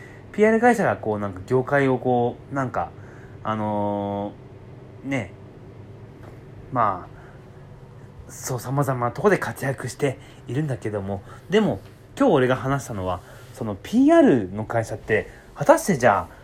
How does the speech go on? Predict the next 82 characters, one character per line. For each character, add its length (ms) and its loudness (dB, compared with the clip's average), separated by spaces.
そ 260 -10
ん 60 -4
な 100 2
に 260 0
意 60 4
味 160 4
が 220 -2
あ 160 -6
る 80 -2
の 120 2
か 140 -2
な 120 -2
っ 40 -8
て 180 -6
い 120 -4
う 200 -2
こ 240 -6
と 80 -2
を、 200 -2
ち 80 -4
ょ 40 2
っ 20 -12
と 220 -6
疑 120 -2
問 240 2
視 180 -12
と 100 -4
い 100 -6
う 40 -8
か、 180 -12
い 20 0
や、 60 0
も 140 2
ち 120 2
ろ 100 6
ん 80 2
ね、 240 -4
あ 100 -8
の 480 -4
ー、 80 -4
い 40 -2
い 20 -10
会 220 -4
社 140 -4
も 280 2
あ 120 2
る 80 2
し、 340 -6
い 80 -4
い 40 -4
社 100 -12
長 140 -4
さ 100 -4
ん 80 -2
も 160 -2
い 60 -10
る 100 0
の 80 2
も 160 -4
知 80 -16
っ 20 -20
て 220 -2
い 40 0
る 80 0
し、 260 -8
え 460 -4
ー 40 -16
と、 440 0
そ 100 -2
こ 60 2
で 60 -4
働 340 -2
い 40 -8
て 80 -4
る 140 0
何 240 2
人 140 0
か 80 -2
も 120 0
僕 200 -2
は 100 -2
ね、 240 -6